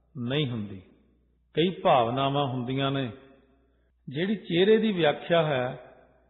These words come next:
ਇਹ ਬੋਲ ਕੇ ਨਹੀਂ ਹੁੰਦੀ। ਚਿਹਰੇ ਉੱਤੇ ਜੋ ਹਾਵ ਭਾਵ ਆਉਂਦੇ ਨੇ, ਅੱਖਾਂ ਦੇ ਵਿੱਚ ਜੋ ਚੀਜ਼ ਆਉਂਦੀ ਹੈ, ਇਹ ਸਾਰੀ ਚੀਜ਼ ਅਨੁਭਵ ਦੁਆਰਾ ਹੀ ਦੇਖੀ ਜਾ ਸਕਦੀ। ਇਹ ਅਨੁਭਵੀ ਚੀਜ਼ਾਂ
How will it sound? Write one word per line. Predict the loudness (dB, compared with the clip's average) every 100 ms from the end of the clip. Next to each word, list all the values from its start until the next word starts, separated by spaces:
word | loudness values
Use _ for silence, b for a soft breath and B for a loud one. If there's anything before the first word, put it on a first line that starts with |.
| _
ਇਹ | -8
ਬੋਲ | -4 0 2 2
ਕੇ | -2
ਨਹੀਂ | -4 -4
ਹੁੰਦੀ। | -6 -10 -16 _ _ _
ਚਿਹਰੇ | -2 2 4
ਉੱਤੇ | 2 -2 -2
ਜੋ | -2
ਹਾਵ | 2 2 2
ਭਾਵ | 2 2 2
ਆਉਂਦੇ | -2 -2 -2
ਨੇ, | -2 -6 -10 -20 -20 _ _ _ _ _ _ -10
ਅੱਖਾਂ | -8 -4 0 2
ਦੇ | 2
ਵਿੱਚ | 0
ਜੋ | -2 -2
ਚੀਜ਼ | -2 -4 -4
ਆਉਂਦੀ | -4 -4 -2 0
ਹੈ, | 0 -2 -10 -20 -20 _ _ _ _ _ _ -4
ਇਹ | -4 0
ਸਾਰੀ | 2 2
ਚੀਜ਼ | 2 0 2
ਅਨੁਭਵ | 2 0 0 -2 0
ਦੁਆਰਾ | 0 2 2
ਹੀ | 0
ਦੇਖੀ | -4 -4 -6
ਜਾ | -2 0 0
ਸਕਦੀ। | -4 -12 -14 -18 _ _ _ _ _ _ -8
ਇਹ | 0 2
ਅਨੁਭਵੀ | 2 2 0 0 -4
ਚੀਜ਼ਾਂ | -6 -10 -4 -2 -2 -2 -6